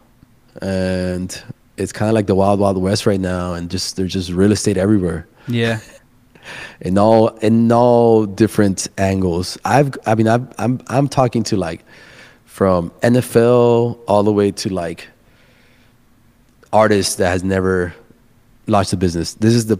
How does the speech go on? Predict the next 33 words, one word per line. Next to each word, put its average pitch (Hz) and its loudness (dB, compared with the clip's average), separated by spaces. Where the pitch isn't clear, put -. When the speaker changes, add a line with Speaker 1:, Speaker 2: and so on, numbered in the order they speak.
Speaker 1:
the, 98 -8
the, 95 -10
the 107 -6
space - -4
I'm 92 -4
in. 87 -8
Like, 85 -16
you 104 -8
know, 87 -8
the 95 -10
conversations 110 -2
va-, 98 -2
vary 101 0
from 95 -8
day 98 0
to 92 0
day 95 0
Speaker 2:
Wow. 87 -6
Speaker 1:
who 101 0
I'm 90 -2
working 101 0
with. 90 -6
And 104 0
I'm 110 4
like, 95 0
"Wow, 85 0
nobody 110 2
knows 101 -2
what 87 -6
the - -8
fuck's 92 -8
going 82 -10
on." 82 -10